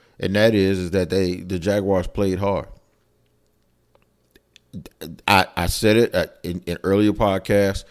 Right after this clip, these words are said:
last spring and e-, even in the summer, is that what you get is teams would talk about how hard the Jaguars would play, but the Jaguars would fall short because they would be too young and inexperienced to win.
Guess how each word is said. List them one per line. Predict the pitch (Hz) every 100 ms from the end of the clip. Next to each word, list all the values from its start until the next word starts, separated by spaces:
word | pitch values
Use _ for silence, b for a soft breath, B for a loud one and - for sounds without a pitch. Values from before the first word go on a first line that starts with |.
| b b b b -
last | 90 98 107
spring | - 107 104 98
and | 92
e-, | 92 95
even | 101 95 92
in |
the | 82
summer, | - 113 90 76 b b b
is | 95 92
that | 92
what | 92 101 -
you | 110
get | 113 113 107
is | 87 85
teams | - 107 101 95
would | 104
talk | 110 98
about | 92 92 90
how | 101
hard | 98 107 107
the | 92
Jaguars | 82 90 85 82
would | 80 -
play, | 92
but | 87
the | 87
Jaguars | 82 95 90 90
would | 82
fall | - 92
short | 85 107 95
because | 90 92 80
they | 85
would | 82
be | 82
too | 82 98
young | 90 87 85
and | 82
inexperienced | 82 78 - 90 82
to | 92
win. | 92 92